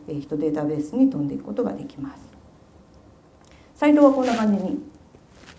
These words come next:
見えているかと思いますけれども、ちょっと概要をご紹介しますと、まあ、あの、もともと、えー、人に関するデータ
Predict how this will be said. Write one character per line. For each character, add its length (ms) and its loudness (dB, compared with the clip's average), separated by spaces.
見 120 0
え 40 -2
て 120 -2
い 40 4
る 80 -2
か 80 -2
と 100 -4
思 180 2
い 80 -2
ま 100 -6
す 80 -8
け 80 -8
れ 60 0
ど 80 2
も、 340 4
ち 60 0
ょ 40 0
っ 20 -2
と 80 0
概 240 2
要 60 6
を 40 6
ご 100 2
紹 220 0
介 140 -4
し 100 -6
ま 160 -2
す 120 -12
と、 480 4
ま 180 -4
あ、 80 -2
あ 20 6
の、 600 0
も 100 -2
と 80 2
も 200 8
と、 220 2
え 680 -4
ー、 20 -16
人 180 -2
に 120 0
関 200 2
す 60 -2
る 140 -2
デ 200 -4
ー 80 -10
タ 300 -4